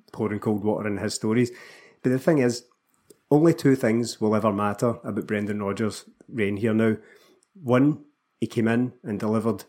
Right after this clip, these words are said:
near, un-, well, not near, unprecedented success at Celtic. He did extremely well, revolutionised the club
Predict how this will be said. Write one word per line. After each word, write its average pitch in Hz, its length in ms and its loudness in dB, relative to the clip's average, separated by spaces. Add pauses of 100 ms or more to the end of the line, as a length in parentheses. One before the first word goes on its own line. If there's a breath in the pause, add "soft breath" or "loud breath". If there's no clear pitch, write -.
(200)
near, 110 260 0 (280)
un-, 110 280 -4
well, 104 400 -2
not 127 260 0
near, 123 240 2 (200)
unprecedented 117 840 0
success 104 560 -8
at - 120 -6
Celtic. 101 360 -4
He 98 120 -8
did 107 180 -4
extremely 110 440 0
well, 104 180 0
revolutionised 110 720 -2
the 107 60 -8
club 107 320 -4